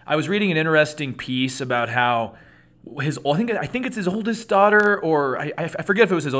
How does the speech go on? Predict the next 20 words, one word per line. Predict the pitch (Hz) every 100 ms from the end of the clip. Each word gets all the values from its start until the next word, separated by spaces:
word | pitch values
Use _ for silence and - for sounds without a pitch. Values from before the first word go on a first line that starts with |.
| 135 131
his | 139
oldest | 147 151 -
daughter | 131 127 127
or | 120 113
just | 110 113
one | 123
of | 123
his | 117
daughters, | 123 123 131 - - - _
but | 147 131 113 - -
one | 147 170
of |
his | 156 135
daughters, | 131 135 135 131
I | 123
guess, | 135 131
came | 139 123
out | 117 123
as | 113
non-binary, | 123 120 117 107 120 139 147 175 190